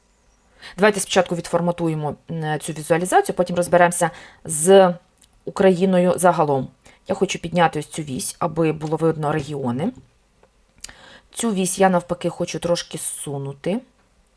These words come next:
ну, аби мені було час видно добре. Так, пішли працювати з форматом. Поки що давайте спустимося вниз.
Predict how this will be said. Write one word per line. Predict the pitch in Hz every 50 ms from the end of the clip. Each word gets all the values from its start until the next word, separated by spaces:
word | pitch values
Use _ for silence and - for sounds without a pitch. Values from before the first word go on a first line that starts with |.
| _ _ _ _ _ - - - - _ _ _ -
ну, | 311 311 294 247
аби | 208 185 175 196
мені | 190 190 185 185 185 185 185 - _ _ _ _ _ _ _ _ _ _ _ _ _ _ _ _ _ _ _ _ _ _ _ _ _ _ _ _ -
було | 202 175 170 170 165 160 170 170 175 180 185 185 180 - - _ _ _ _ _ _ _ _ _ _ _ _ _ _ _ -
час | - - 185 165 151 - - -
видно | 165 151 151 - - 156 156
добре. | 156 - 143 147 - - - 160 160 _ _ _ _ _ _ _ _ _ - - - - - - - - - - _ _ _ _ _ _ _ _ _ _ _ _
Так, | - 131 123 - - _ _ _
пішли | - 240 240 - - 226 214 214 240 269 320 381 - _ _ _ _ _ _ _ _ _ _ _ _ _ _ _ _ _ - - -
працювати | - 190 190 185 185 - 180 160 180 190 214 226 233 - 254 240
з | 196 156 156 180 220 214
форматом. | 202 - 202 196 185 175 151 143 143 - 151 156 - - - - - - _ _ -
Поки | 208 233 214 220 208
що | - - 208
давайте | 185 190 202 202 190 190 - 180
спустимося | - - - - 196 190 - - 185 180 180 - 180 170
вниз. | 165 165 165 160 151 151 170 233 - - - -